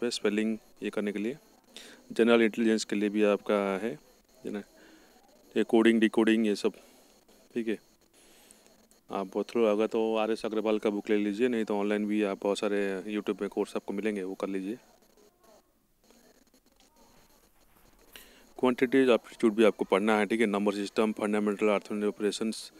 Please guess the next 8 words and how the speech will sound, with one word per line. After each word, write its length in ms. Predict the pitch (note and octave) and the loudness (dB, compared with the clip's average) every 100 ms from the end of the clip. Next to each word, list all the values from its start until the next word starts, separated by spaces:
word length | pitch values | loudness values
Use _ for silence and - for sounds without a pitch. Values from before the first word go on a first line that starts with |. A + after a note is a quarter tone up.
| - - - | -20 -20 -4
algebra, 460 | G2+ G2+ G#2 G2 G#2 | 0 2 4 4 4
geometry, 600 | G2 G#2+ G2+ G2 G#2 G#2 | 4 2 2 0 0 -2
ये 60 | G2 | -2
सब 180 | - | -4
पढ़ना 220 | - F#2 F#2+ | -2 -2 -2
है, 100 | F#2 | -4
ठीक 180 | A2 | -6
है। 80 | G2 | -10